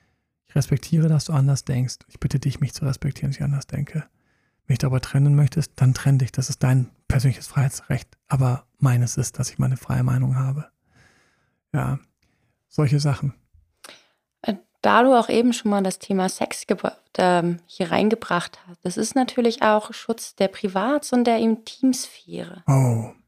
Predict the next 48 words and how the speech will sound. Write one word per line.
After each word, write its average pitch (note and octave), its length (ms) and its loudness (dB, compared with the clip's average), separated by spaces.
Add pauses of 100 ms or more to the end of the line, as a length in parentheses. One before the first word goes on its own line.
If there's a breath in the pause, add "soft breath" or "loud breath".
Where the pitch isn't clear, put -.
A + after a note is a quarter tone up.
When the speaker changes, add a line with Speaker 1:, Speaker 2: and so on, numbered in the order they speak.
(120)
Speaker 1:
das D3 160 2
ist E3 40 6
natürlich D#3 300 4
ein D3 140 4
riesiges E3 440 2
Thema, D#3+ 240 4
ist - 100 0
wieder D3 140 4
ein - 80 2
anderes D3+ 460 6
Thema D3+ 260 4
und C3+ 100 2
trotzdem D3 340 0
ist B2+ 80 0
es B2+ 120 -2
ein C3 120 0
großes C3 420 -4
Thema. D3 480 0 (920 soft breath)
Was C#3+ 240 2
ist - 180 -4
da C#3+ 220 2
mit D3+ 180 0
Kompromissen? D#3 800 2
Und D3 220 0
es C3 100 -4
passieren F3 580 4
einfach B2+ 300 0
natürlich, D3+ 480 4
und C#3+ 80 4
es C3 140 0
ist C3+ 80 2
mit D3 120 4
passieren, C#3+ 360 2
wenn C#3+ 80 6
ich C#3+ 80 4
nicht - 80 -4
mal C#3 80 4
so - 80 -2
anklagen, C3+ 340 4
„Oh C#3+ 300 6
Gott, C#3+ 300 4
es C3+ 100 -4
passieren D#3 580 6
in C#3+ 80 6
deutschen C#3 320 2
Schlafzimmern C#3+ 460 0
Kompromisse“, C#3+ 520 2
sondern C#3 240 4